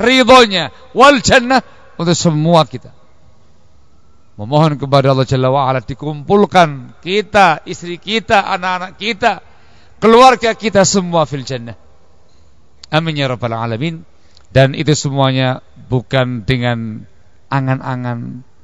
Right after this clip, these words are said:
bukan dengan semata-mata wacana atau teori. Harus langsung diwujudkan. Sekarang juga, tanpa nanti, tanpa tunda, sekarang juga.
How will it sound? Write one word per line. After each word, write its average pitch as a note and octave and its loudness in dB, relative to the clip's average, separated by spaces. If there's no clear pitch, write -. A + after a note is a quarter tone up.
bukan D3 0
dengan C3+ -4
semata-mata C3 -8
wacana C3 -14
atau C3 -12
teori. B2 -14
Harus C3+ 0
langsung C3+ -2
diwujudkan. A2 -4
Sekarang E3 0
juga, C3 -6
tanpa D#3+ -2
nanti, C#3+ -4
tanpa F3 2
tunda, A#2 -8
sekarang F3+ -2
juga. B2+ -16